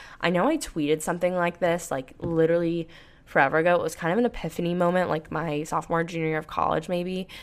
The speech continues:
I wish I could find it, and I should have went and found it before this episode, but I can't. Um, <laughs> and that, I just think that so,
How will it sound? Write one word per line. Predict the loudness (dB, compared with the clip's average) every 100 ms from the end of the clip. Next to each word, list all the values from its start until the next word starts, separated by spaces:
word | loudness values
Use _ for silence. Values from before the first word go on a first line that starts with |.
| -20 -20 -20 -20 -20 -20 -20 -20 -4 2
I | 4
wish | 4 4
I | 0
could | 0
find | 0 2
it, | 4 2
and | 2
I | -2
should | -4 -10 0 2
have | 2
went | 0
and | 0
found | 0
it | -2
before | -4 -4
this | -4
episode, | -6 -6
but | -4
I |
can't. | -4 -4 -4 -8 -14 -16 4
Um, | 8 8 8 10 12 12
<laughs> | 12 6
and | -4 0 2 2 0 -4 -12 0
that, | 4 6 4 -8 -10 -4
I | -2
just | -2 -6
think | -6
that | -6
so, | 2 4 4 0